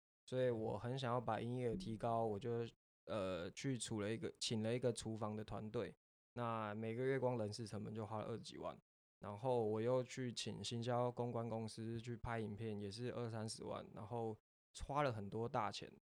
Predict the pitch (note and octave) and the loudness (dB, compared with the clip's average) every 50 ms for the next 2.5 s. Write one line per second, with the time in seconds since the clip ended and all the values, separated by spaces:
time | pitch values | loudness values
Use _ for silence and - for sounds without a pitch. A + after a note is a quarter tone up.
0 | _ _ - B2+ B2+ B2+ A#2+ B2+ B2+ B2 A#2 A2+ G#2 - - C3+ C3 C3+ C#3 C3+ | _ _ -2 -2 -2 -2 -2 -4 -4 -4 -4 -4 -4 -4 -6 -4 -4 -2 -2 -2
1 | C3+ C#3 C#3+ D3+ D#3 C#3+ B2+ B2+ A#2 B2 A2+ A2 G#2+ G#2+ G#2+ G#2 G2+ A#2+ C3 A#2+ | -2 0 0 2 4 4 4 4 4 2 2 2 2 0 -2 -2 -2 -2 -2 -2
2 | G#2+ - - - E2+ - - E2+ E2 | -2 -4 -6 -10 -10 -8 -6 -8 -8